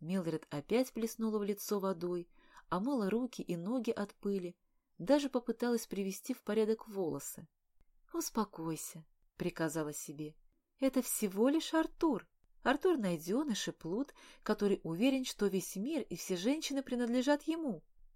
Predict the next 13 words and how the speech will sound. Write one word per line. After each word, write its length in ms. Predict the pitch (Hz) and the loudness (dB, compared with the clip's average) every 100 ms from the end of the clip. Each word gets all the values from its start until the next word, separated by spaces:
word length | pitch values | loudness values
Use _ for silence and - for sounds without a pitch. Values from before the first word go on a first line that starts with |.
| - | -4
Помни 360 | 147 214 320 | -2 0 0
об 200 | 285 233 | 0 2
этом, 340 | 196 165 160 160 _ | 0 -2 -6 -10 _
как 240 | 240 233 | 0 4
и 20 | 220 | 2
о 80 | |
том, 260 | 226 311 311 | 2 0 -2
что 200 | - 269 | -2 -2
ты 180 | 262 262 | 0 2
леди», 500 | 254 294 311 160 151 _ _ - | 4 4 2 -2 -8 _ _ -8
убеждала 520 | 165 175 156 175 165 | -4 -2 0 2 2
она 180 | 160 165 | 0 -4
себя, 480 | 156 165 160 247 | -4 -4 0 0